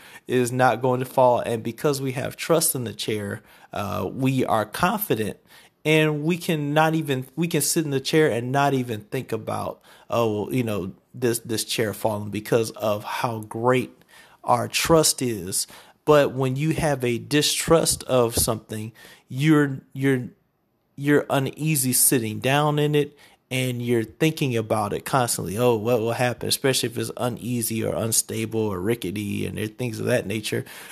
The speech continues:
Uh, you, you're nervous. You don't, you're not trying to, to sit long. You're trying to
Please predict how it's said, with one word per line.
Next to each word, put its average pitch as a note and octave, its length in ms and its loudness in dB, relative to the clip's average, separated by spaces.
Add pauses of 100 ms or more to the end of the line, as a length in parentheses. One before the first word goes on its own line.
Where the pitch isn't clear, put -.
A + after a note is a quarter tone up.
Uh, G#2+ 60 4
you, C3 260 6
you're C#3 240 2
nervous. D3 580 2
You A#2+ 120 -4
don't, A#2+ 200 -2
you're B2 120 -4
not B2+ 200 -2
trying C3 420 0
to, A#2 180 0
to A#2 240 -4
sit - 280 4
long. A2+ 340 2
You're A2 120 -6
trying A#2 280 -4
to A2+ 180 -4